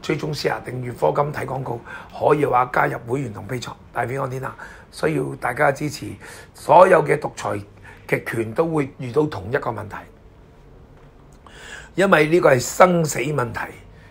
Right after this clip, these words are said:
只要有人挑戰你，冇政黨輪替、冇更迭嘅話，到最後尾必然就係你死我亡。所以到今時今日，睇唔到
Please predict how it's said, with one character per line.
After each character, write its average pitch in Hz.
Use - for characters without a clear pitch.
只 -
要 160
有 113
人 101
挑 170
戰 127
你， 120
冇 139
政 143
黨 135
輪 120
替、 131
冇 127
更 156
迭 120
嘅 127
話， 120
到 147
最 139
後 135
尾 147
必 170
然 98
就 120
係 117
你 120
死 123
我 120
亡。 104
所 156
以 151
到 147
今 160
時 120
今 156
日， 143
睇 151
唔 117
到 147